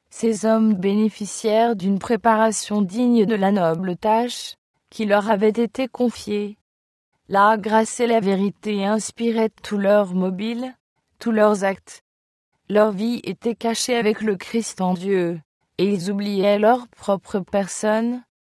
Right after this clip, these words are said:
étant submergés par les profondeurs de l'amour infini.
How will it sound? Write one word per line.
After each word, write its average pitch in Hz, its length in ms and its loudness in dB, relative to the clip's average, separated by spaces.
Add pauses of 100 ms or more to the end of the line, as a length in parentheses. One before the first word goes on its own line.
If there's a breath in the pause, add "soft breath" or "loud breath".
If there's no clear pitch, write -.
(160)
étant 226 360 -6
submergés 214 840 -2
par 208 220 -4
les 190 120 -4
profondeurs 214 840 -2
de 226 80 2
l'amour 208 540 0
infini. 214 640 -2